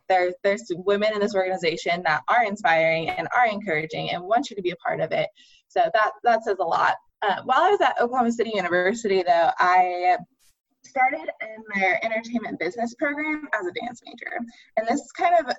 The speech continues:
this kind of stirs into or spurs into my eating disorder story as well.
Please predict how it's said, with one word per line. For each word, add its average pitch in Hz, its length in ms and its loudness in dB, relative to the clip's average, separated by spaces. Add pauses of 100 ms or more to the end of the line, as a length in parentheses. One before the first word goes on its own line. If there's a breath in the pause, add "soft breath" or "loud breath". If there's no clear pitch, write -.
(120)
this 233 220 -2
kind 214 180 -2
of 190 60 -8
stirs 180 420 -2 (460)
into 190 480 -2
or 165 220 2
spurs 196 380 0
into 175 680 0 (160)
my 170 420 0 (120)
eating 277 280 -2
disorder 190 420 -2
story 165 420 0
as 175 240 0
well. 247 440 4